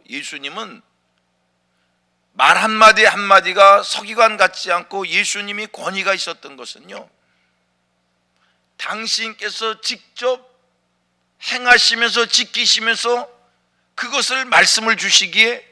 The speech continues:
예수님의 말씀에 권위가 있는 거예요. 자기는 용서하지 않고 자기는 끝까지 용서치 않고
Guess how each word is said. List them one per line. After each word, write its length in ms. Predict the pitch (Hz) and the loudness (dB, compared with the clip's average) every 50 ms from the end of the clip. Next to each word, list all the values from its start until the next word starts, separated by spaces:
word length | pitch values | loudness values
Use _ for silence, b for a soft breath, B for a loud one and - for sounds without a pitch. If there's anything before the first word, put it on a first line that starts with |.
| _ _ _ _ - | _ _ _ _ 0
예수님의 540 | 233 277 254 - - 247 240 247 247 254 247 | 0 2 2 2 0 -2 -2 0 2 2 4
말씀에 420 | 226 190 185 196 - 202 202 226 | 6 6 4 4 2 -4 -6 -8
권위가 400 | - - - - 175 160 151 151 | -10 -8 -8 -8 -6 -4 -4 -4
있는 260 | 147 139 127 113 - | -4 -6 -10 -20 -20
거예요. 200 | - - _ _ _ _ _ _ _ _ _ _ _ _ _ _ _ _ _ _ _ _ _ _ _ _ - | -20 -20 _ _ _ _ _ _ _ _ _ _ _ _ _ _ _ _ _ _ _ _ _ _ _ _ -12
자기는 420 | - - 185 185 185 214 214 220 202 | -4 0 0 0 2 0 0 0 -2
용서하지 640 | 202 196 185 - - 185 185 175 170 147 147 160 | -4 -6 -6 -6 0 2 2 2 2 2 0 0
않고 480 | 151 143 143 131 - 180 190 202 214 _ _ _ _ _ _ _ _ _ _ _ _ - | 0 0 -2 -6 -14 -14 -16 -16 -16 _ _ _ _ _ _ _ _ _ _ _ _ -6
자기는 400 | - 202 208 220 226 226 233 - | 0 2 2 4 4 2 0 -2
끝까지 380 | - 240 - - 226 214 196 208 | -6 -6 0 2 2 2 2 0
용서치 500 | 208 202 196 - 359 320 - - - 175 | -4 -4 -6 -8 -8 -8 -4 -2 0 0
않고 520 | 175 170 - - - - 208 214 226 - | 0 0 -2 -8 -10 -8 -8 -8 -10 -14